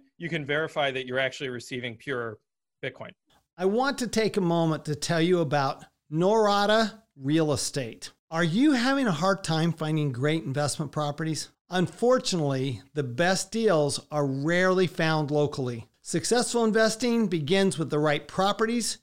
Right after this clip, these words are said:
Speaker 2: in the right markets. Norada Real Estate Investments provides you everything you need to invest in some of the best deals around the country. Everything from turnkey rental properties to mortgage financing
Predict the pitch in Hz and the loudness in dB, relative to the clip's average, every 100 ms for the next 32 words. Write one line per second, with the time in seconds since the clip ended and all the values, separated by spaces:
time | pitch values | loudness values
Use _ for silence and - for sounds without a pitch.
0 | _ _ 156 147 151 151 147 147 147 - | _ _ -4 0 0 0 -2 -2 -2 -4
1 | 127 - - _ _ _ 156 165 185 220 | -10 -10 -12 _ _ _ -4 2 2 4
2 | 269 247 220 233 226 233 220 196 202 202 | 4 4 6 4 4 2 2 2 2 2
3 | 226 220 - 185 160 170 170 147 160 - | 0 0 -2 -2 2 2 2 2 0 0
4 | 196 226 269 220 240 233 226 226 220 202 | -4 0 0 0 2 2 4 4 4 2
5 | 143 139 135 _ 180 170 147 175 208 202 | 0 -4 -8 _ 0 2 2 2 2 0
6 | - 165 185 170 147 131 120 160 180 - | 0 0 2 0 0 -4 -2 0 0 -2
7 | 220 214 156 131 143 151 151 156 175 - | -2 2 2 2 0 0 -2 -2 -2 -2
8 | 135 120 - 202 233 220 214 190 180 151 | -6 -8 -6 0 2 2 2 2 0 0
9 | 196 196 - 185 151 156 214 240 226 214 | 2 2 2 2 2 2 0 0 0 0
10 | 233 233 202 - _ _ - 135 151 190 | 0 -2 -4 -8 _ _ -4 0 2 2
11 | 196 - 190 196 190 - 196 190 | 2 0 0 2 0 0 0 0